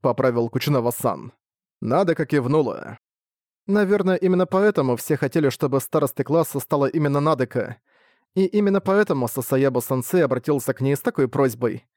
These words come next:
Но все не так. Надека вовсе не добропорядочная, не невинная и не прилежная. Честно говоря, это так неприятно, когда люди взваливают на тебя свои завышенные ожидания и считают, что ты их подвел, потому что ты этим ожиданиям не соответствуешь,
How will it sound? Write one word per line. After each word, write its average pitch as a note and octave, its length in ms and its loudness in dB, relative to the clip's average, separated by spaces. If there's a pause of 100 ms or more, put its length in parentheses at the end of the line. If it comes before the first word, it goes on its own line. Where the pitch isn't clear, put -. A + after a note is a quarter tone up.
(360)
Но F#3+ 240 4
все - 180 -4
не E3 120 2
так. - 420 -2 (420)
Надека F#3 400 2
вовсе E3 320 0
не E3+ 280 2
добропорядочная, D#3+ 1080 0 (340)
не G#3 400 2
невинная E3 680 2
и F3+ 420 0
не D#3+ 360 2
прилежная. C3+ 800 0 (680)
Честно A3 340 -2
говоря, F3+ 260 2
это E3+ 100 -4
так - 180 -4
неприятно, D#3 580 2
когда C3+ 180 2
люди B2+ 160 0
взваливают C3+ 580 2
на C#3+ 80 0
тебя C#3+ 240 2
свои C3+ 260 0
завышенные C3+ 500 0
ожидания C3+ 600 0 (420)
и C4 120 0
считают, E3+ 440 2
что - 120 -14
ты D3+ 120 0
их C3+ 100 -2
подвел, D3+ 440 2
потому D3+ 360 0
что C#3+ 180 -2
ты G#3 180 2
этим D3+ 200 0
ожиданиям D3 400 0
не D3 80 2
соответствуешь, C3+ 960 -2